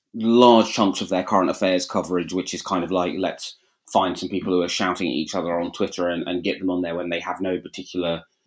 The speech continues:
To actually just take a, a really good example of, of what I would say one of the problems with the, the B B C's approach, and I think is directly relevant to the scenes we saw a couple of years ago on I T V,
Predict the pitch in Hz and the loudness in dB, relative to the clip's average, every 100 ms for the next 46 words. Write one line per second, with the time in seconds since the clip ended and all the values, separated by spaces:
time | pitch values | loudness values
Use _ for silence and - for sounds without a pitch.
0 | - 139 107 120 117 151 135 110 120 117 | 0 2 4 0 0 2 4 2 4 6
1 | 113 101 - - 98 98 98 92 85 87 | 6 4 -2 -6 -6 -2 -2 -2 -6 -6
2 | 92 82 - 95 90 90 92 - 90 87 | -10 -12 -6 -2 0 0 -2 -4 -4 -4
3 | 90 101 208 170 120 127 120 90 85 82 | -6 -4 0 0 0 -2 -4 -2 -2 -2
4 | - _ _ - 90 90 82 85 - 85 | -6 _ _ -12 -6 -2 -2 -4 -6 -6
5 | 82 - 85 73 - 87 90 87 98 92 | -6 -2 -2 -2 -6 -4 -4 -2 -2 -2
6 | 85 107 101 92 87 87 87 80 73 - | 2 6 6 4 0 -2 -2 -2 -8 -10
7 | 82 85 82 85 - 95 82 62 52 _ | -10 -8 -6 -8 -4 -2 -2 -4 -10 _
8 | _ - - _ - 196 156 113 98 85 | _ -20 -20 _ -8 -2 0 2 2 0
9 | 76 76 76 - - - 127 120 110 107 | -2 -4 -4 -6 -4 4 8 8 6 4
10 | 101 95 90 98 87 80 76 73 | -2 -4 -4 -4 -4 -4 -6 -8